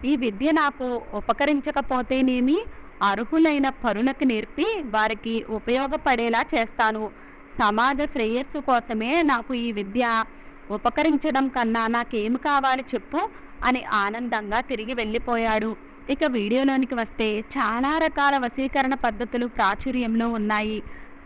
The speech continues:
చాలామంది బయట స్వామీజీలకు డబ్బులు ఇచ్చి కూడా వశీకరణాలను చేయించుకుంటూ ఉంటారు. కానీ అలా బయట వారితో చేయించుకుంటే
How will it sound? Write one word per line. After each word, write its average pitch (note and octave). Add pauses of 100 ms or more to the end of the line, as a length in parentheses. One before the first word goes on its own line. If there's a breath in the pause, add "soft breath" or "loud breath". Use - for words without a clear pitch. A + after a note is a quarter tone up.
(100)
చాలామంది C4
బయట A3+
స్వామీజీలకు C4
డబ్బులు G#3+
ఇచ్చి C4
కూడా A#3+
వశీకరణాలను B3
చేయించుకుంటూ A#3+
ఉంటారు. A3+ (100)
కానీ A3
అలా A#3+
బయట G3
వారితో A#3
చేయించుకుంటే A#3